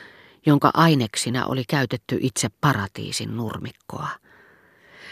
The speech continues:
Millaiseen taivaalliseen kasvioon olisinkaan mielinyt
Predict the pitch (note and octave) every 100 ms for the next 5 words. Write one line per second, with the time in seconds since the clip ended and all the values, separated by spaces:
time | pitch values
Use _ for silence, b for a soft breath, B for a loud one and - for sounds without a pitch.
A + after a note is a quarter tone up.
0 | B F3 F3 E3 D#3 - D3+ C#3+ - F#3+
1 | F3 C#3 B2+ B2 B2 B2+ A#2+ A2+ - C#3
2 | - - G#2 A#2 G#2+ G#2+ - D#3 D#3 C3
3 | B2+ B2 A#2 A2+ B2+ B2+ G#2+ F#2+ G#2